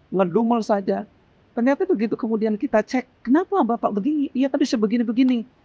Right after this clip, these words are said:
"Bapak sudah istighfar belum?" "Belum." Nah, itu nggak sadar. Ternyata diajar istighfar, Pak. Apa yang tadi Bapak lakukan itu peringatan Allah. Subhanallah.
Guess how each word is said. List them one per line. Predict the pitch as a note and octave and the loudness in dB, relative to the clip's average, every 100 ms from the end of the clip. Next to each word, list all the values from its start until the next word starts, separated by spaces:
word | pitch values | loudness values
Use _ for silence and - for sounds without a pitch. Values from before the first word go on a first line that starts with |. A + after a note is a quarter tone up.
| _ | _
"Bapak | B3 C#4 | -4 -2
sudah | C4+ A3+ | 0 0
istighfar | G3+ A3+ A3+ C4+ A#3+ | 0 -2 -2 -2 0
belum?" | A#3 F#3 F3 _ _ _ _ _ _ - | 0 -2 -6 _ _ _ _ _ _ -2
"Belum." | F#3+ A#3+ G#3+ | 2 4 2
Nah, | E3+ G3 | 2 0
itu | G#3+ | 2
nggak | A3 G3 | 2 0
sadar. | G3 E3 B2+ _ _ _ _ | -2 -4 -6 _ _ _ _
Ternyata | - F3+ F#3+ G#3 | -4 -2 2 2
diajar | F3+ E3 F#3+ F3 - | 2 0 0 -4 -4
istighfar, | A#3+ - C4 C4+ A#3 | -4 -2 -2 -2 -2
Pak. | G3+ - _ _ _ _ _ _ _ | -4 -10 _ _ _ _ _ _ _
Apa | G#3+ A3 | -2 0
yang | B3 | 0
tadi | A3+ | 2
Bapak | A3 G#3+ G#3 | 2 2 2
lakukan | G3+ F#3+ G3 B3+ | 0 0 -2 0
itu | A#3+ B3+ | 0 -2
peringatan | A#3+ G3+ G3 G3 | 0 0 0 -2
Allah. | F#3+ F3 D3 - _ _ _ _ | -2 -2 -4 -8 _ _ _ _
Subhanallah. | - C4+ B3 A#3+ A#3+ A3 | -2 0 2 0 0 -2